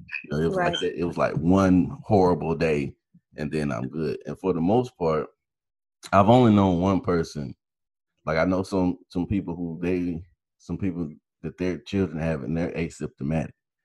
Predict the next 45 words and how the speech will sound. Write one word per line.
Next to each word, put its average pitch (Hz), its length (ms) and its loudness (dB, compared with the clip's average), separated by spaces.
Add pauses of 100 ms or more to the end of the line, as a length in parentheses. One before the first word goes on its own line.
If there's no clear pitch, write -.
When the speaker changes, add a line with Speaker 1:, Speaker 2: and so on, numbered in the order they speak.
(220)
Speaker 1:
So - 180 -8
the - 60 -12
kids 101 280 -2
are - 40 -6
just 202 200 0
Speaker 2:
Mm, - 60 -2
Speaker 1:
running 78 200 -2
around - 260 2
Speaker 2:
yep. - 60 -14
Speaker 1:
playing, 87 340 0
but - 140 -8
they 76 260 -4 (120)
tested - 320 -8
positive. 71 480 -4 (600)
And 85 100 0
I 85 100 2
know 87 200 0
one 90 420 -2
person 87 420 -2
who 82 120 -4
was 71 180 -10
just 76 240 -8
really 82 340 -2
like, 67 360 -6 (1400)
"It 95 120 -2
was - 120 -14
the 78 120 -8
mo-, 80 280 -4
worst 90 300 0
thing 85 240 -2
in 80 100 0
my 73 160 -2
life. 76 420 -4
I 73 100 -2
didn't 76 220 -6
think 78 180 -10
I 80 100 -4
was 60 140 -10
gonna 64 220 -10
make 73 320 -6
it." - 80 -20 (600)
So 95 360 -2
Speaker 2:
Dang. 98 320 -8 (760)
Speaker 1:
I 78 120 -4
guess, 98 260 -2